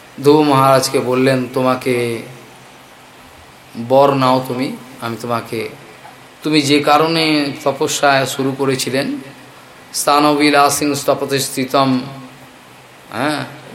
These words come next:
এইটা তুমি স্থান অভিলাষ করে," ধ্রুব মহারাজ বলছেন, "আমি কোনো কিছু চাই না প্রভু।"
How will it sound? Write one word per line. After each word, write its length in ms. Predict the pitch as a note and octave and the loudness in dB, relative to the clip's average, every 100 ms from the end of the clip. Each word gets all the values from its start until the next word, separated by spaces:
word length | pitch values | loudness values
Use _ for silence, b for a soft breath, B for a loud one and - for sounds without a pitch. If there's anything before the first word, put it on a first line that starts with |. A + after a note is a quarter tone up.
| - - - - - - - - - - - - - | -18 -20 -20 -20 -20 -20 -20 -20 -20 -20 -20 -20 -2
এইটা 640 | D#3+ G#3 - G3 F3 G3 - | 2 2 4 4 6 4 2
তুমি 220 | F3+ F#3 | -2 -2
স্থান 500 | D3+ - D#3 E3+ F#3 | -2 0 2 2 0
অভিলাষ 500 | F3+ D#3 D#3+ E3+ E3 | -2 0 4 4 4
করে," 260 | - D#3 D#3 | 0 0 0
ধ্রুব 220 | C#3 D#3 | 0 0
মহারাজ 340 | D#3 D3 D#3 C#3+ | 2 4 4 4
বলছেন, 360 | D3+ C#3 D3 | 2 2 2
"আমি 200 | C#3+ C#3+ | 2 2
কোনো 260 | C#3+ C#3+ C3+ | 0 -2 -2
কিছু 200 | C3 B2+ | -2 -2
চাই 240 | C3 B2+ | 0 0
না 180 | C3+ C3 | 0 -2
প্রভু।" 360 | C3+ C3 B2+ | -2 -2 -2